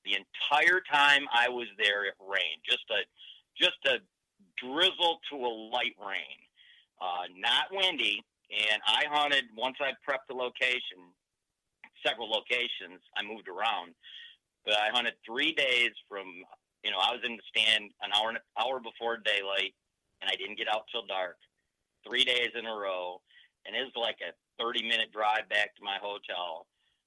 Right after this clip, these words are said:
motel. And, uh, the fourth morning, and I had seen a big ten pointer at a distance, a monster ten point.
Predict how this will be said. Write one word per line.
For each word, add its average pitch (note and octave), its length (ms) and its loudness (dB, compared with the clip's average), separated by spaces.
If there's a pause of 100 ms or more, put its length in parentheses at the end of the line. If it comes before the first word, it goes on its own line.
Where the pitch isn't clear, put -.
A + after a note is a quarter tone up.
motel. F2 600 -6 (140)
And, F2 540 -12
uh, E2+ 200 -14
the - 80 -12 (220)
fourth D3 320 0
morning, A#2+ 760 -6
and A2 100 -2
I C#3 100 4
had E3+ 140 -2 (120)
seen F#3 220 2
a A2+ 60 -6
big A2 260 0
ten A#2 220 -2
pointer E2+ 320 -10
at D2 100 -16
a D2+ 40 -20
distance, - 360 -16 (100)
a F2+ 60 -16
monster G#2 760 0
ten F2 240 -14
point. - 220 -20